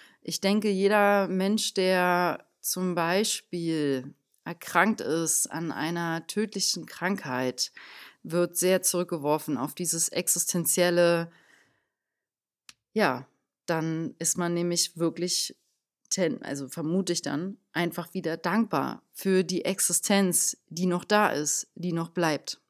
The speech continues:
Und nichts ist selbstverständlich im Leben und deswegen bin ich persönlich eigentlich jeden Morgen dankbar, dass ich überhaupt hier bin und dass ich einen Körper hab, der funktioniert,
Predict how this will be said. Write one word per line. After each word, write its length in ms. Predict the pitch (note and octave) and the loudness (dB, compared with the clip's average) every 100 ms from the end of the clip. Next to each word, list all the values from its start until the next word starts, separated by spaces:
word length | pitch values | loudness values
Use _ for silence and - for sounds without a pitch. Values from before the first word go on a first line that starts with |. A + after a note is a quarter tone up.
| _ _ - - - _ _ | _ _ -20 -20 -20 _ _
Und 520 | F3+ F3+ F3+ - - - _ _ _ _ _ _ _ _ | -2 0 0 -2 -4 -8 _ _ _ _ _ _ _ _
nichts 380 | F#3 G3 G3 - | 0 2 0 -2
ist 260 | F3 E3+ | 2 4
selbstverständlich 800 | - F3+ F#3 F3+ - G3 A#3+ B3 | 4 4 0 -2 0 2 2 2
im 140 | G#3 G3+ | 0 2
Leben 440 | G3+ G3 G3+ G3 | 4 4 2 0
und 300 | - F3+ F3 | -2 -2 -2
deswegen 920 | E3+ E3+ - E3+ E3+ E3+ E3 D#3+ E3 - _ _ _ _ _ _ _ _ - | 0 0 0 -2 -2 -2 -2 -2 -6 -10 _ _ _ _ _ _ _ _ -10
bin 200 | - E3 | -4 0
ich 160 | D#3 - | 0 -2
persönlich 600 | F3 C#3+ D3 D#3 D3+ - | -2 -2 -2 -4 -4 -6
eigentlich 320 | D3+ E3 D#3+ | -6 -6 -4
jeden 200 | F3+ G3+ | 0 0
Morgen 280 | F3+ E3+ F#3+ | 2 0 0
dankbar, 540 | D3+ C3 D3+ D3+ F3 | -2 -4 -4 -2 -2
dass 260 | G3+ D3+ - | -4 -2 -2
ich 180 | - - | -4 -6
überhaupt 440 | F3 F#3 G#3 G#3+ | -2 2 0 2
hier 120 | B3+ | 2
bin 340 | A3 D3+ D3 D3 | 2 0 -4 -6
und 220 | - D#3+ D#3+ | -6 -6 -4
dass 160 | D#3 | -4
ich 140 | E3 E3+ | -4 -8
einen 100 | D3+ | 0
Körper 400 | E3+ E3+ G#3+ G#3+ | 0 4 4 2
hab, 200 | A3+ - | -2 -2
der 120 | E3+ | -4
funktioniert, 840 | - E3+ - E3+ E3+ F#3+ A#3 - | -4 -4 -4 -2 0 0 0 -4